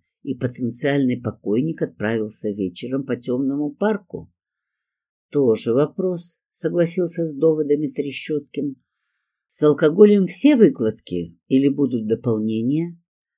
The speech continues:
«Скажу честно, пока не вижу явной связи с убийством». «Поясню своё мнение». На своём мнении снова прозвучал акцент. «Наши уважают вермут как компонент в коктейле.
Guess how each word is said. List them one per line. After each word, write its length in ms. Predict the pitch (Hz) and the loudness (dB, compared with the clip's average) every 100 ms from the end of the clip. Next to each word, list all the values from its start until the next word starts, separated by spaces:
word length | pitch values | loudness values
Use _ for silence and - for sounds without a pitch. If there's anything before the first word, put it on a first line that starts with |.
| _ | _
«Скажу 400 | _ - 117 120 | _ -8 -4 -4
честно, 460 | 127 - 170 - 135 | -4 -2 -2 -2 -4
пока 300 | 123 127 156 | -2 -4 -2
не 180 | 156 170 | -2 -2
вижу 300 | 165 185 120 | -4 -6 -4
явной 460 | 104 117 110 107 101 | -2 -2 -4 -6 -8
связи 460 | - 92 120 135 | -6 -2 -2 -4
с 160 | 131 - | -8 -10
убийством». 760 | 123 101 95 - - 78 73 - _ _ _ _ _ _ _ | -8 -4 -6 -8 -16 -16 -16 -20 _ _ _ _ _ _ _
«Поясню 800 | - 240 254 247 - 143 143 131 | 4 8 10 8 4 0 2 2
своё 680 | 127 - 123 127 110 117 139 | -2 -6 2 2 4 2 4
мнение». 800 | 185 208 143 120 110 107 101 104 _ _ _ _ - | 4 4 4 2 -2 -4 -6 -10 _ _ _ _ -8
На 140 | 101 | -6
своём 500 | - 104 110 117 104 | -4 -4 -2 -2 0
мнении 480 | 107 104 170 220 220 | 0 0 0 0 0
снова 460 | - 190 185 156 | -4 -4 0 0
прозвучал 680 | 143 151 131 131 127 - 127 | -2 -4 -6 -4 -6 -4 -4
акцент. 540 | 123 120 - 104 110 - _ _ _ _ _ _ _ | -6 -10 -8 -6 -6 -12 _ _ _ _ _ _ _
«Наши 500 | - 117 170 247 240 | -6 -2 2 2 0
уважают 680 | 143 117 113 110 110 101 98 | -2 0 -2 -4 -2 -4 -4
вермут 480 | 98 98 95 85 - _ | -4 -4 -2 -8 -10 _
как 240 | - 131 _ _ | -8 -8 _ _
компонент 680 | 135 123 120 113 147 175 | -4 -2 -2 0 2 2
в 140 | 170 - | -2 -8
коктейле. 920 | 156 143 _ 165 139 104 90 76 | -10 -10 _ 0 2 2 -2 -8